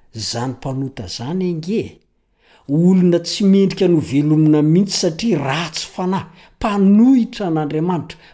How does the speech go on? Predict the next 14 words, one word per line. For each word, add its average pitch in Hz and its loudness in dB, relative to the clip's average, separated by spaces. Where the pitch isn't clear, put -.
mpanao 156 0
ratsy. - -8
Kanefa 196 -2
noho 185 4
ny 185 4
fahasavan'Andriamanitra 175 -2
dia 120 -8
izao, 113 -8
novelominy 160 2
ihany 214 2
izany 175 0
io 175 4
mpanota 170 0
io, 190 0